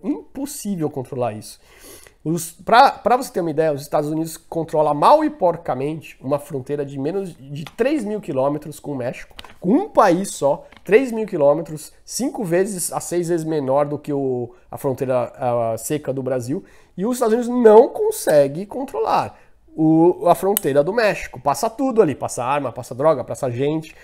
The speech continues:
O Trump quer fazer um muro, vai, mesmo assim vai continuar sendo difícil de controlar, a gente vai dificultar um pouco, mas é impossível, tá? A solução não é você atacar um pedaço de aço.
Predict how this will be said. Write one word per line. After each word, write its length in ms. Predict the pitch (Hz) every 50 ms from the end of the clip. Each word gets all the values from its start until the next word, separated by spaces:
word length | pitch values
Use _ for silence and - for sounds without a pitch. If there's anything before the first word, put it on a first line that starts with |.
| - _ -
O 320 | 127 131 139 143 143 131 127
Trump 200 | - 156 156 160
quer 120 | 160 165 -
fazer 280 | - 156 147 143 160
um 100 | 156 143
muro, 400 | 131 135 151 180 190 196 190 175
vai, 240 | 151 160 165 156 -
mesmo 320 | 147 165 208 233 240 220
assim 240 | 208 196 - 202 190
vai 100 | 185 185
continuar 300 | - 165 156 - 180 175
sendo 240 | 185 - 185 180 165
difícil 400 | 151 151 - - 156 - - -
de 80 | 139 -
controlar, 520 | - 131 - - 120 117 127 147 - - - - _ -
a 80 | - 131
gente 200 | 131 139 135 127
vai 180 | 113 139 139 135
dificultar 720 | - 127 120 131 120 - 170 - - 170 147 - 160 156
um 80 | 156 143
pouco, 360 | - - 147 175 - - - _ _ _ _ _ - _
mas 1040 | - 139 143 156 156 156 156 156 156 151 151 147 147 143 143 139 135 - - - _ -
é 80 | 180 220
impossível, 880 | 254 294 294 - - - - - - 330 311 311 - 139 123 107 107 _ _ _ _ _ _ _ _ -
tá? 180 | - - - -
A 120 | - 196
solução 680 | - - 349 269 170 - - - 120 131 160 156 113 - - - _ -
não 120 | 147 151
é 120 | 147 156 160
você 240 | 160 165 165 - -
atacar 460 | 160 - 185 175 - - 147 151 165
um 80 | 151
pedaço 880 | - - 165 160 147 123 123 127 143 151 147 - - - - - 120 - _ - _ _ _ _ - - - -
de 280 | 113 117 127 131 139
aço. 460 | 135 127 117 104 - - - - -